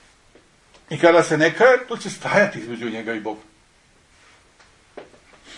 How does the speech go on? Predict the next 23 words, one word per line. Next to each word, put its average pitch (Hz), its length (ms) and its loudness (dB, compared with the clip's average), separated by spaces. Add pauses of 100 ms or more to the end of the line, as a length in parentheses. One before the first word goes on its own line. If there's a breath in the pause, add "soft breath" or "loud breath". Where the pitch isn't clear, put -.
(140 loud breath)
I 151 120 2
upravo 269 360 6
je 180 280 4
to 269 80 -10
laodikejsko 196 840 2
crkveno 202 460 2
doba 202 300 4
koje 180 160 0
je 170 60 2
došlo 180 360 4
u 180 140 6
svojoj 175 520 4 (380 loud breath)
pravednosti, 202 840 0 (220 loud breath)
oni 233 360 4
ne 208 260 0
vide 247 460 -4
svoje 117 600 0
greške. - 460 -12 (1200 loud breath)
I 147 140 4
ako 165 160 2
je 175 120 2
po 180 100 -4
nečemu, 247 600 0